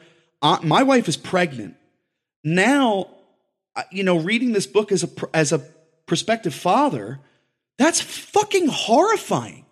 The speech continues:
Dude, I, I gotta tell you, if I were David, <laughs> I don't know, man. I mean, he's smarter. He, he is a smarter person than I.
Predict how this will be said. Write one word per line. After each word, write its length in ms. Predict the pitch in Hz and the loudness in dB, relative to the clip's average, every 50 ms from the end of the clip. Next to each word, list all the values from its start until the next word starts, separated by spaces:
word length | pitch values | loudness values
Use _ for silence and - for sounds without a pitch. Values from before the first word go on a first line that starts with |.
| _ _ _ _ _ _ _ _ _ _ _ _ _ | _ _ _ _ _ _ _ _ _ _ _ _ _
Dude, 220 | - 392 427 392 - | 4 6 6 6 4
I, 40 | - | 0
I 340 | - - - 277 339 403 415 | -2 -2 0 2 2 2 2
gotta 200 | 453 427 415 320 | 2 2 2 2
tell 220 | - - 285 330 | 2 2 2 2
you, 140 | 320 254 170 | 4 4 2
if 240 | 147 - - - - | 2 2 0 -2 2
I 140 | 220 320 392 | 2 2 2
were 140 | 415 415 | 2 0
David, 600 | 262 220 294 320 392 403 403 403 403 370 311 233 - | 2 2 2 4 4 4 4 2 -2 -2 -4 -8 -8
<laughs> 880 | - - - - 180 - - _ _ _ _ _ _ _ _ _ _ _ | -8 -8 -6 -6 -8 -8 -8 _ _ _ _ _ _ _ _ _ _ _
I 80 | - 277 | 2 2
don't 120 | 349 403 | 4 4
know, 160 | 403 403 392 | 4 4 4
man. 360 | 349 269 262 254 262 262 247 - | 6 4 4 4 2 2 -2 0
I 80 | - 262 | 2 2
mean, 160 | 262 269 247 | 4 4 2
he's 280 | 220 - 285 330 359 - | 2 2 2 4 4 4
smarter. 540 | - - 233 254 262 277 277 285 233 180 156 | 2 2 2 2 4 4 2 2 0 -2 -2
He, 200 | 143 202 - - | -2 -2 -2 -2
he 240 | 180 175 247 294 | -2 -2 0 2
is 320 | 330 285 214 160 180 165 147 - | 2 2 0 -2 -4 -8 -6 -2
a 100 | 190 - | -2 0
smarter 460 | - - - 208 226 262 294 320 339 | 0 0 -2 0 2 2 2 2 0
person 420 | 330 330 277 262 247 - 208 185 156 | -2 -2 -2 -2 -2 -4 -6 -4 -4
than 100 | 135 120 | -4 -6
I. 240 | 110 104 101 156 | -6 -10 -16 -20